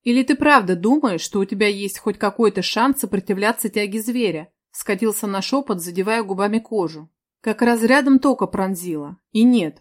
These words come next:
вовсе не больно, наоборот. Какое-то абсолютно неправильное, чуждое и в то же время до родного знакомое ощущение чистейшего удовольствия.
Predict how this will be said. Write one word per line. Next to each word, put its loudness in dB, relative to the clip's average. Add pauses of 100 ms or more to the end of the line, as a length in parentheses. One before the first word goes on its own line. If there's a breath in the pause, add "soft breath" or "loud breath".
(120)
вовсе 0
не 8
больно, 2
наоборот. 0 (160)
Какое-то 2
абсолютно 2
неправильное, 4
чуждое 0
и -14
в -12
то 2
же -2
время 4
до 0
родного 4
знакомое 0
ощущение -2 (160)
чистейшего -2
удовольствия. -2